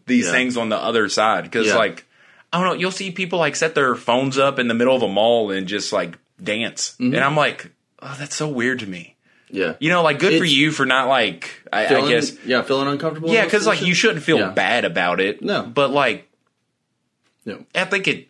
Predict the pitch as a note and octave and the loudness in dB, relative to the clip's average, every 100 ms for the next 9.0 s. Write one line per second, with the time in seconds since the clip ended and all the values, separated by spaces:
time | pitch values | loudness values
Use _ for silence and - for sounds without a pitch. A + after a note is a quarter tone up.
0 | _ D3+ D3+ C#3 B2 B2+ B2+ A2 G#2 G2+ | _ -2 -2 -2 0 0 2 0 0 -2
1 | F#2+ F2+ G2 G2+ F2+ F2 F#2+ F2 - _ | -4 -4 -2 -2 -4 -4 -4 -4 -10 _
2 | _ C3+ C#3 G#2+ E3+ E3+ C#3+ C3+ B2 D3 | _ -2 0 0 2 2 2 2 2 2
3 | F3+ - F#2 G2 D#2+ - G2+ G2+ A2 D#3 | 0 0 0 0 0 -4 -2 0 2 2
4 | G3 D#3+ G2 F#2+ A2+ G2+ G2 F2+ G#2+ C#3+ | 2 0 -2 0 0 2 2 2 0 0
5 | C3+ A#2+ G#2+ G2+ G2+ F#2+ G2+ G2 F#2+ F#2 | 0 0 0 0 -2 0 2 2 0 0
6 | A2+ C#3 - - - G2+ A2 A2 G2+ A2 | 0 0 0 0 2 2 2 0 -2 -4
7 | G2+ G2+ F2+ A2+ G2 G2+ A#2 A2 E2 C3 | -6 -8 -2 0 0 2 2 2 2 2
8 | C#3 D3 C#3 B2+ C3 G#2+ - - B2+ A#2 | 2 2 0 0 0 0 -2 -2 0 0